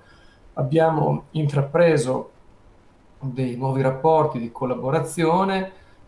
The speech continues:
eh, rendendo consulenza a società molto, molto importanti, eh, di natura bancaria e assicurativa in relazione al trade finance, quindi a tutto il settore delle operazioni bancarie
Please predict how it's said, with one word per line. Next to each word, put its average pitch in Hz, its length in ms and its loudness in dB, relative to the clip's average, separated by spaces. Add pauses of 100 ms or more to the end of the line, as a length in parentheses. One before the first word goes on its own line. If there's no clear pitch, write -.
eh, 131 460 2
rendendo 131 680 0
consulenza 151 840 0
a 135 40 0
società 135 680 -2
molto, 143 480 -2
molto 147 300 -2
importanti, 156 1000 -6 (400)
eh, 127 960 0
di 127 340 -16
natura 139 520 0
bancaria 120 840 0
e - 60 -6
assicurativa 139 1120 -2 (580)
in 160 160 0
relazione 151 580 0
al 143 120 0
trade 131 220 -2
finance, - 760 -8
quindi 135 300 -12
a 127 60 -14
tutto 143 360 -8
il 127 80 -6
settore 151 800 0
delle 127 160 -4
operazioni 135 880 -6
bancarie 131 920 -2